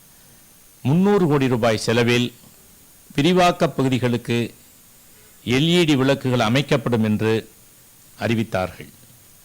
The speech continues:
அந்த அறிவிப்பு சென்னை மாநகர் மக்களுக்கு மிகுந்த பயனை தருகின்ற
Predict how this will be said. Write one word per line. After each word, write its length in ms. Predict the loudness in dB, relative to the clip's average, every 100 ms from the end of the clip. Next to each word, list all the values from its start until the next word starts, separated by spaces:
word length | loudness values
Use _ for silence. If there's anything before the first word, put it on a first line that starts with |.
| -20 -20 -20 -20 -8
அந்த 280 | -4 0 0 0 0
அறிவிப்பு 480 | 2 0 0 -4 -2 -4 -10 -20 -20 -20 -20 -20 -20 -20 -20
சென்னை 400 | -6 -2 0 2 4
மாநகர் 380 | 4 2 2 0 -2
மக்களுக்கு 520 | 0 -2 -2 -2 -2 -4 -12 -20 -20 -20 -20 -20 -6 -2
மிகுந்த 420 | 0 0 0 0 0 0
பயனை 360 | 2 4 2 2 2
தருகின்ற 400 | 2 2 2